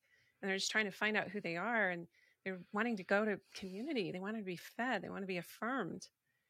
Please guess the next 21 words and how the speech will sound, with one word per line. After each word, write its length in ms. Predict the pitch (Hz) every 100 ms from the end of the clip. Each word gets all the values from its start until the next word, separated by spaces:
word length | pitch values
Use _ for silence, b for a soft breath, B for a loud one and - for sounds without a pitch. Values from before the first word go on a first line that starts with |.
| _ _ _
And, 240 | 208 196 190
and 200 | 208 202
they're 120 | 190 190
just 280 | 220 -
not 180 | 220 170 -
welcome 460 | 196 240 - 240 233
in 100 | 226
the 80 | 208
doors 360 | 165 196 214 -
of 100 | -
the 60 |
churches 520 | - - 392 - 185 -
unless 260 | 175 180 -
they 300 | 190 190 - _ _ -
absolutely 800 | 180 175 180 - 269 220 180 196
conform 600 | 190 254 233 - 165 165
to, 180 | 175 -
quote 280 | 175 - 180
unquote, 420 | 202 - 180 -
God's 340 | - 156 170 -
standards. 800 | - 262 339 - - - -